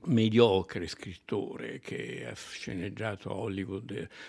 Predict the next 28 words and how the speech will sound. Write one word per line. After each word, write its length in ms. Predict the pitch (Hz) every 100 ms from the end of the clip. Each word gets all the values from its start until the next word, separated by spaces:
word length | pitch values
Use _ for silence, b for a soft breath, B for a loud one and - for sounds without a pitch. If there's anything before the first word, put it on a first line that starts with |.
| B
delle 240 | - 98 95
commediole, 880 | - 98 92 90 90 98 95 92
film 240 | 90 - 101
musicali, 640 | 107 92 98 - 101 -
un 100 | -
po' 160 | - -
di 160 | 110
tutto, 460 | - 92 - - 170 B B
mediocre 480 | - 151 120 98 165
scrittore, 480 | 160 220 - - -
ma 160 | - -
che 140 | 120
ha 20 |
scritto 420 | 107 - - 98
questo 320 | 98 - - 127
breve 340 | 107 - -
racconto 640 | 139 156 - 175 143 -
che 140 | - -
vinse 400 | - 117 113 82
il 80 | -
premio 480 | 113 113 101 71 82
Harry 380 | 110 - -
e 100 | -
che 120 | - -
è 40 |
uno 220 | 113 131
dei 160 | 107 -
racconti 580 | - - 95 98 -